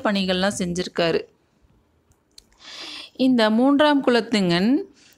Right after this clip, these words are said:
தமிழை வளர்க்கறதுல அதிகமா ஆர்வம் காட்டினாரு. நிறைய தமிழ் நூல்களை எல்லாம் தொகுப்பதற்கு உதவி செஞ்சிருக்காரு. அதே மாதிரி நிறைய தமிழ் நூல் எழுதுவதற்கும் இவர் காரணமாக இருந்திருக்காரு. இவரோட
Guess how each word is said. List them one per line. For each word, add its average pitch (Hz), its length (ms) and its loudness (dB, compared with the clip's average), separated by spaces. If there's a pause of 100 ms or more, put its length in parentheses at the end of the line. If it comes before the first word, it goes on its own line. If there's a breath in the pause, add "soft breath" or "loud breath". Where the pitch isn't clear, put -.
(100)
தமிழை 285 480 2
வளர்க்கறதுல 226 640 2
அதிகமா 247 880 2
ஆர்வம் 226 380 0
காட்டினாரு. 185 580 0 (680 loud breath)
நிறைய 262 560 2
தமிழ் 247 400 2
நூல்களை 220 480 0
எல்லாம் 214 300 0
தொகுப்பதற்கு 220 1300 0
உதவி 226 340 2
செஞ்சிருக்காரு. 196 960 0 (500 loud breath)
அதே 254 340 2
மாதிரி 247 720 0 (200 loud breath)
நிறைய 302 420 2
தமிழ் 277 420 2
நூல் 269 220 2
எழுதுவதற்கும் 262 1000 2
இவர் 247 280 2
காரணமாக 233 760 2
இருந்திருக்காரு. 202 720 0
இவரோட 196 520 0